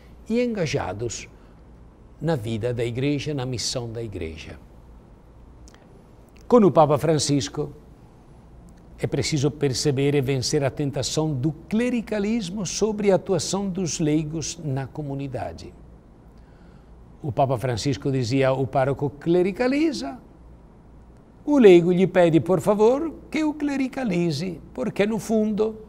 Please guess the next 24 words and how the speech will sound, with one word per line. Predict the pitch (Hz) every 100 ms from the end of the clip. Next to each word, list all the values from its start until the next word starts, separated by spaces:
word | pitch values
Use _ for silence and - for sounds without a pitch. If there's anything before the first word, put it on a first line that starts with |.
| -
lhe | 190
resulta | 208 175 127 170 - 151
mais | 131 139 -
cômodo." | - 107 98 95 - - - - - - - - - - - - - - - - - - - -
E | 143
o | 127
fenômeno | - 143 147 127 123
do | 117
clericalismo | - 135 131 139 170 190 262 170 170 - - - - - - - - - -
explica, | 127 - 202 202 - 147
em |
grande | 135 139 165
parte, | 170 143 139 131 180
diz | 139 127
o | 175
Papa, | 165 156 160 107 107 -
a | -
falta | 151 - 143 127 127
de | 110 120
maturidade | 120 165 160 196 190 147 120 120 120 151 170
e | 151
de | 113 120
liberdade | 135 156 147 143 139 123
cristã | 127 160 - - 127